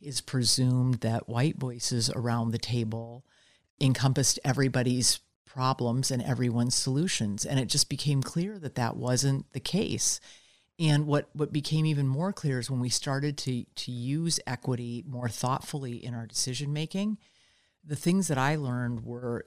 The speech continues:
that, you know, one, it can take more time because there actually is a lot more difference of experience,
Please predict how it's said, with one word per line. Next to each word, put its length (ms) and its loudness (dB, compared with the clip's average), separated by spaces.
that, 420 -2
you 80 -10
know, 100 2
one, 360 0
it 160 -4
can 160 0
take 320 -2
more 140 -8
time 340 -4
because 280 -2
there 120 0
actually 380 -2
is 100 0
a 40 0
lot 320 -2
more 200 -6
difference 500 -4
of 100 -4
experience, 880 0